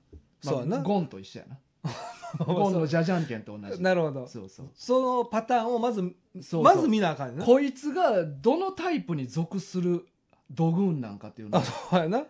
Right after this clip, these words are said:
Speaker 1: で、それと相性のいいハニワットをぶつけに行かなあかん。
Speaker 2: あ、そうや、そうや、そうや。
Speaker 1: うん。
Speaker 2: まずそれがまず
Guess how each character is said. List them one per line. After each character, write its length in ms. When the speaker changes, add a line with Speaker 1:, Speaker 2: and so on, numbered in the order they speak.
Speaker 1:
で、 420
そ 340
れ 180
と 580
相 340
性 380
の 180
い 200
い 40
ハ 160
ニ 140
ワ 140
ッ 20
ト 260
を 60
ぶ 120
つ 140
け 100
に 120
行 80
か 80
な 80
あ 40
か 120
ん。 80
Speaker 2:
あ、 80
そ 140
う 40
や、 100
そ 160
う 60
や、 80
そ 140
う 40
や。 60
Speaker 1:
う 20
ん。 80
Speaker 2:
ま 160
ず 120
そ 240
れ 160
が 120
ま 200
ず 360